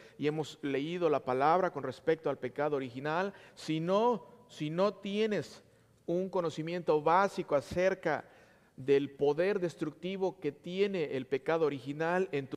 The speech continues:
vida y en la vida del que está al lado tuyo, no puedes entender muchas cosas del libro de Apocalipsis. Pero también si no conoces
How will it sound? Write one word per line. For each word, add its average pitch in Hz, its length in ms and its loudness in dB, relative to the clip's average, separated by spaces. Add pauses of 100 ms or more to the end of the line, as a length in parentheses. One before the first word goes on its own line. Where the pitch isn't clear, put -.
(160)
vida 190 440 4 (360)
y 131 100 -4
en 143 80 0
la 139 80 -2
vida 175 260 2
del 143 240 4
que 131 100 -4
está 175 220 0
al 180 60 2
lado 170 260 0
tuyo, 190 520 -2 (340)
no 202 520 4
puedes 190 420 2
entender 151 560 0
muchas 175 440 -4
cosas 180 460 -2
del 147 140 2
libro 170 200 0
de 165 80 2
Apocalipsis. 170 1000 -2 (640)
Pero 147 200 6
también 190 500 2
si 165 220 -8
no 190 420 0
conoces 185 760 -2